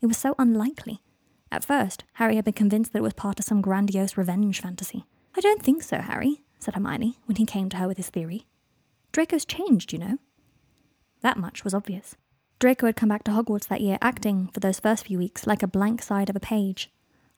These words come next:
A nondescript smile on his face, politely giving up his seat in the common room, saying things like, "Excuse me," and,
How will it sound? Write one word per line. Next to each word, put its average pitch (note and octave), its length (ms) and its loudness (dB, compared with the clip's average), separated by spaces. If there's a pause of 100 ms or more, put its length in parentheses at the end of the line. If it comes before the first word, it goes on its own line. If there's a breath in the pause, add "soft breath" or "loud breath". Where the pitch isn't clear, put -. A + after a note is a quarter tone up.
A G#3+ 60 2
nondescript G#3+ 580 2
smile F#3 340 0
on F3+ 120 0
his F3+ 120 -4
face, - 360 -8
politely G#3 400 0
giving G3 240 0
up G3 100 -4
his G3+ 100 -4
seat A3 300 -2
in F#3+ 60 -4
the F#3 60 -4
common G#3 280 2
room, F3+ 220 -2
saying G3+ 280 0
things G3 220 0
like, G3 220 -2
"Excuse - 360 0
me," F3+ 200 -2
and, G3+ 120 -4